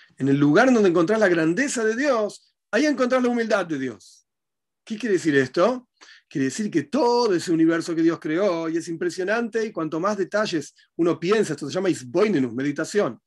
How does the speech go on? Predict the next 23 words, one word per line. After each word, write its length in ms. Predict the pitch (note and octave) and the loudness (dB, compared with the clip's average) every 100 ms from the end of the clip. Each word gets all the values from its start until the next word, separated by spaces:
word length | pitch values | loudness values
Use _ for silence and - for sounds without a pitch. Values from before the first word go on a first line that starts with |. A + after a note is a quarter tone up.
| _ - _ | _ -20 _
cuanto 300 | C#3+ C#3 C3+ | -8 -6 -4
más 380 | D3 G#3 A#3 F#3 | 0 2 2 2
detalles 340 | D3+ E3 D#3+ | 0 -2 -4
uno 200 | F3 D#3+ | -4 -4
piensa, 520 | F3 G#3 F#3 - A#2+ - | 0 0 0 -4 -10 -10
más 720 | C#3 D3+ F3+ A3+ C4 - - _ _ _ _ _ | -6 -2 2 2 0 -4 -14 _ _ _ _ _
claro, 720 | E3 F3+ C4 F3+ C3+ G2+ _ - | 0 2 2 0 -2 -6 _ -10
más 400 | F#3 F#3+ - - | -4 -4 -6 -10
impresionante 880 | G#3 D#3+ F#3 E3 F#3+ G3+ D4+ C4 E3 | -8 -2 0 0 0 2 2 2 0
es 80 | C#3+ | -2
esta 180 | C3 D3 | -2 -4
grandeza. 560 | C#3+ C3+ B2+ A2+ C3 - _ | -2 -2 -4 -8 -14 -18 _
Porque 160 | D3 A3 | -2 4
no 60 | |
decir 240 | B3 D#3+ D#3+ | 4 4 0
solamente, 360 | E3 E3 F3 | 2 2 2
"Hay 100 | G3+ | 2
pájaros". 560 | G#3 G3+ D3 B2+ A#2 _ _ _ | 4 2 2 -6 -8 _ _ _
Bueno, 180 | E4 D4 | -2 0
pero 100 | E3 | 2
hay 60 | C#3+ | 2
pájaros 320 | F3+ F3 D#3 | 2 0 -2
con 280 | D#3 D#3 | 0 -2